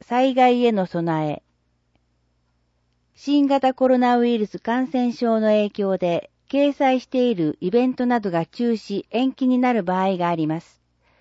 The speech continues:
事前に主催者に確認してください。市ホームページでも中止、延期などの情報を掲載しています。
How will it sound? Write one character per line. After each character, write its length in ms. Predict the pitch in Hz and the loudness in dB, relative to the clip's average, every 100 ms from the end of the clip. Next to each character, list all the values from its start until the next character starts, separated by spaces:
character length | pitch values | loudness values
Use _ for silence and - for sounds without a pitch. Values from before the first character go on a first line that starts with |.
| _ | _
事 160 | 175 208 | -8 -2
前 220 | 254 262 | 0 2
に 340 | 247 233 220 - | 0 0 -2 -6
主 200 | _ - | _ -10
催 280 | 220 277 269 | -2 0 0
者 160 | - 202 | 0 -2
に 140 | 170 | -2
確 260 | - 165 233 | -4 -4 -2
認 220 | 233 220 | 0 -2
し 80 | - | -4
て 80 | 220 | -6
く 100 | 208 | -4
だ 160 | 196 | -6
さ 200 | - 185 | -6 -8
い。 120 | 147 - _ _ _ _ _ _ _ _ _ | -8 -12 _ _ _ _ _ _ _ _ _
市 360 | _ - 262 254 | _ -4 -4 -4
ホ 240 | - 254 | 0 2
ー 20 | |
ム 160 | 254 262 | 2 2
ペ 200 | 254 233 | 2 2
ー 40 | |
ジ 140 | 196 160 | 0 -2
で 100 | 165 | -2
も 240 | 147 139 _ _ | -2 -4 _ _
中 220 | - 262 254 | -4 -2 -2
止、 340 | - 226 - | -4 -8 -6
延 240 | - 254 262 | -4 -2 -2
期 140 | 262 | 0
な 160 | 254 226 | 0 0
ど 100 | 190 | 0
の 160 | 165 | 0
情 280 | 156 214 208 | 0 0 0
報 320 | 202 190 185 | 0 2 2
を 60 | 180 | 0
掲 280 | - 240 240 | -2 -2 -2
載 240 | 247 214 | -2 -2
し 80 | 208 | -4
て 120 | 208 | -4
い 80 | 185 | -4
ま 140 | 170 170 | -4 -8
す。 200 | _ | _